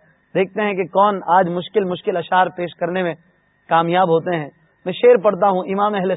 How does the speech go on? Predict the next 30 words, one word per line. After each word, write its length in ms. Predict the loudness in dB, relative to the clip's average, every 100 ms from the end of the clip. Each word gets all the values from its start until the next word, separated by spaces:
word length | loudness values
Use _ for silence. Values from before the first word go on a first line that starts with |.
| -6
سنت 280 | -8 -6 -6
رحمت 320 | -8 -8 -8
اللہ 160 | -2 0 0
تعالی 160 | -2 -2
علیہ 180 | -2 -2
کا، 140 | -2 -4 _ _ _ -2
آپ 200 | 2 2 -2 -20
اس 120 | -18 -14
شعر 240 | -6 -6 -4
سے 80 | -4
آگے 180 | -4 -4
بڑھیے 360 | -4 0 2
گا۔ 100 | 2 -2 _ _ _ -6
اس 120 | -6 _
طرف 200 | 2 2 0
روضے 440 | -2 0 2 0 -2
کا 140 | -2
نور، 340 | -2 -4 -6 -8 -16 _ _ _ _ -12
اس 120 | -12 _ -4
سمت 280 | -2 -2
ممبر 360 | -4 -4 0 -2
کی 240 | -2 -8
بہار، 380 | -6 -2 -2 -2 -6 _ _ _ _ _ _ _ -12
بیچ 420 | -2 -2 -2 -2
میں 300 | -2 -2 -4
جنت 460 | -4 -4 -4 -6 -10 -16
کی 100 | -14
پیاری، 480 | -6 -4 -4 -8 -12
پیاری 460 | -8 -2 -2 -2 -6
پیاری 340 | -10 -10 -12